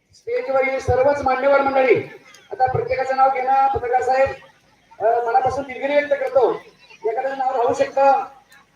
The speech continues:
आणि विशेष म्हणजे मला पोलीस डिपार्टमेंटच्या संदर्भात एक बोलायचं आहे की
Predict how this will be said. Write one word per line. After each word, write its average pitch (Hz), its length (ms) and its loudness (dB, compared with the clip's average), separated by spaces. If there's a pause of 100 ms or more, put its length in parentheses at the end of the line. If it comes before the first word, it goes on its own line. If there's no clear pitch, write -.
(140)
आणि 392 160 -4
विशेष 269 400 -10
म्हणजे 269 540 2
मला 254 440 6 (360)
पोलीस - 500 0
डिपार्टमेंटच्या 262 560 -4
संदर्भात 247 380 0 (680)
एक 466 120 -2
बोलायचं 269 380 0
आहे 269 100 -4
की 262 140 -14